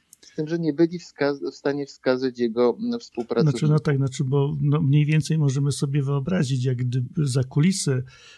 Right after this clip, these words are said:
Speaker 2: e, działań, e, no, analizując obecną sytuację, tę, e, aferę związaną z kardynałem Becciu, mm, bo to rzeczywiście, e, obiło się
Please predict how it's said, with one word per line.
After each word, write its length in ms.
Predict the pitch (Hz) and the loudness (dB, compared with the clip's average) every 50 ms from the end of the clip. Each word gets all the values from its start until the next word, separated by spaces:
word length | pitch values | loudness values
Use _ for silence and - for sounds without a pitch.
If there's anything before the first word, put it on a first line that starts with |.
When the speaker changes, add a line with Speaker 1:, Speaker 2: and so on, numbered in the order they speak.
| _ _ - | _ _ -6
Speaker 2:
e, 220 | 202 143 131 131 123 | -2 0 2 2 2
działań, 600 | 117 131 131 127 127 127 127 139 139 143 147 147 | 2 2 2 4 4 4 4 4 4 4 2 2
e, 220 | 175 165 151 143 135 135 135 135 139 135 | 2 2 2 2 0 0 0 0 2 2
no, 280 | 135 139 139 - - - | 4 4 4 4 4 6
analizując 680 | 180 151 143 139 139 143 139 127 143 139 143 143 139 127 | 6 6 6 6 4 4 2 2 2 4 4 4 4 4
obecną 400 | 143 139 156 202 196 - - 143 | 2 0 0 -2 -2 -2 -2 -2
sytuację, 840 | 123 - 135 123 - 135 127 127 120 120 - - - - 131 131 127 | 0 0 -2 -2 0 0 2 2 0 0 -2 -4 -2 0 0 0 0
tę, 520 | 131 131 135 131 131 131 135 135 139 143 131 _ _ - - - - _ - | 0 0 0 2 2 2 2 0 -2 -4 -6 _ _ -20 -20 -20 -20 _ -6
e, 280 | 196 147 131 131 131 131 135 | -2 2 4 4 2 2 2
aferę 460 | 131 127 - - 135 131 127 131 127 | 0 -2 0 2 2 2 4 4 2
związaną 540 | 123 127 131 131 131 123 131 131 131 131 127 | 2 2 2 2 4 4 4 2 2 2 2
z 80 | - | 0
kardynałem 680 | - 139 127 127 120 131 123 123 127 123 123 123 123 | 0 -2 0 0 0 2 2 2 2 2 2 2 4
Becciu, 560 | 120 127 120 123 - - - 127 127 139 147 - - _ - - - - - - _ - - | 4 2 2 0 -2 -4 0 2 2 2 2 -2 -10 _ -20 -20 -20 -20 -20 -20 _ -4 2
mm, 280 | 139 127 127 127 131 131 131 135 131 127 120 | 4 6 8 8 8 8 6 6 4 2 2
bo 160 | 117 127 127 131 | 2 2 0 0
to 260 | 131 - - 139 135 | 0 0 0 0 2
rzeczywiście, 720 | 127 131 127 - - 127 127 131 127 - - - - 135 131 | 2 0 -4 -2 -4 -2 -2 -2 -2 -4 -6 -2 0 2 2
e, 560 | 131 131 131 143 156 147 135 139 143 156 - | 2 2 2 0 0 0 0 0 -2 -2 0
obiło 460 | 160 139 127 127 135 139 135 135 127 | -2 0 0 2 0 2 2 0 0
się 300 | - - - 131 127 127 | -2 0 0 0 0 0